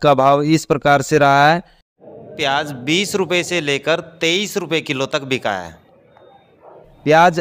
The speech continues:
एमपी इंदौर वाला इक्कीस रुपए से तेईस रुपए किलो तक चला है। प्याज राजस्थान अलवर तेरह रुपए से पन्द्रह रुपए किलो और, भाइयों, सोलह से अठारह रुपए किलो का बाजार रहा है।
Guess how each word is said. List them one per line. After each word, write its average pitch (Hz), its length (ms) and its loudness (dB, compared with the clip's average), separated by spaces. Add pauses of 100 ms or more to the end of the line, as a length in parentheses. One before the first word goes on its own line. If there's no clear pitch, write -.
एमपी 151 380 2
इंदौर 160 520 2
वाला 175 280 4 (440)
इक्कीस 202 460 2
रुपए 185 280 4
से 220 180 2
तेईस 165 340 2
रुपए 151 240 2
किलो 135 260 2
तक 127 160 0
चला 120 300 2
है। 98 200 0 (640)
प्याज 131 300 4
राजस्थान 139 540 2
अलवर 156 480 2 (520)
तेरह 175 280 4
रुपए 185 300 4
से 180 180 2
पन्द्रह 143 340 2
रुपए 180 300 2
किलो 190 260 2 (420)
और, 170 240 4
भाइयों, 165 360 2
सोलह 190 520 4
से 190 280 2
अठारह 147 480 2
रुपए 143 260 2
किलो 139 280 2
का 170 100 4
बाजार 123 380 4
रहा 104 380 4
है। 95 120 -4